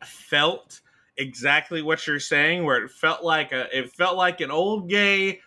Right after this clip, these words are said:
who does not particularly fond of young gays wrote the show, and I was like, "No, we're just gonna pass by this 'cause I feel like it's just gonna make me mad. I feel like it's just, it's just gonna piss me <laughs> off." Uh, so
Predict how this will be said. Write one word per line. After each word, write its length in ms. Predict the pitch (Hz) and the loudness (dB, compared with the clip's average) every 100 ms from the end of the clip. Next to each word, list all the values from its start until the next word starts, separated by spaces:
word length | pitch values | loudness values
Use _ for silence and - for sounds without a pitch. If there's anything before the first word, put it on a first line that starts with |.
| _ - | _ -2
who 180 | 151 | 0
does 360 | 139 143 123 127 | 2 -2 -4 -4
not 320 | 170 208 - | 0 0 0
particularly 680 | 202 196 202 190 175 165 160 | -4 -4 -6 -6 -4 -2 -2
fond 320 | - 147 135 | 0 0 0
of 140 | 127 123 | -2 0
young 300 | 170 202 175 | 2 2 2
gays 560 | 165 147 147 143 143 - _ _ | 2 4 2 0 -4 -12 _ _
wrote 340 | 123 143 143 139 | 0 0 0 -2
the 100 | 127 | -2
show, 400 | - 143 147 147 | 2 4 4 4
and 80 | |
I 120 | 135 135 | 4 2
was 260 | 135 123 | -2 -2
like, 380 | 127 117 110 104 _ _ _ _ _ _ - - - | 0 2 0 -4 _ _ _ _ _ _ -20 -20 -12
"No, 380 | 127 120 117 117 | -6 0 0 2
we're 100 | 117 | -2
just 200 | 110 - | -4 -8
gonna 140 | 104 | -8
pass 240 | 101 110 - | -2 -4 -2
by 180 | 113 110 | -4 -2
this 160 | 117 | -4
'cause 140 | - 107 | -6 -8
I 60 | |
feel 160 | 101 113 | -4 -2
like 140 | 107 | -2
it's 100 | 110 | -6
just 120 | 117 - | -12 -6
gonna 120 | 117 | -4
make 140 | 117 | -4
me 100 | 120 | -4
mad. 340 | 127 135 131 127 _ - | 0 2 0 -2 _ -14
I 40 | 120 | -4
feel 120 | 135 | -2
like 120 | 127 | -2
it's 160 | 127 - | -4 -10
just, 240 | 139 - | -12 -6
it's 220 | 139 - - | -4 -4 -6
just 200 | 139 - | -6 -2
gonna 160 | 151 | -2
piss 280 | 147 160 160 | 0 -2 0
me 140 | 165 175 | 0 2
<laughs> 20 | |
off." 180 | 190 - - - 233 - _ _ _ - _ _ _ - 302 - | 2 0 -6 -4 -6 -6 _ _ _ -20 _ _ _ -18 -8 -2
Uh, 340 | 175 - 208 | 0 2 0
so 600 | - 202 196 180 175 160 | 0 -4 0 4 4 4